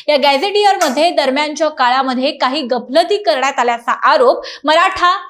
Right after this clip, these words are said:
समाजाकडून करण्यात येतोय. हे नेमकं प्रकरण काय आहे, मराठा कुणबींबाबत या गॅझेटियरमध्ये नेमकी काय काय निरीक्षणं नोंदवण्यात आली आहेत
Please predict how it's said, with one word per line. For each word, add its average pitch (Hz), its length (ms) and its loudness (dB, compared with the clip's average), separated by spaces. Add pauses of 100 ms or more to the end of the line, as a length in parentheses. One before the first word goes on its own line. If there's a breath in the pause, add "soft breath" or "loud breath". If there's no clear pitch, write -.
समाजाकडून 254 640 -2
करण्यात 370 340 0
येतोय. - 200 -6 (380 loud breath)
हे 302 80 2
नेमकं 330 300 2
प्रकरण 381 400 0
काय 320 280 4
आहे, 302 320 -2
मराठा 269 400 0
कुणबींबाबत 285 1040 -2
या 285 100 2
गॅझेटियरमध्ये 330 840 2
नेमकी 294 360 -4
काय 262 320 0
काय 370 220 0
निरीक्षणं 359 560 -4
नोंदवण्यात 254 480 0
आली 214 200 -2
आहेत 311 180 0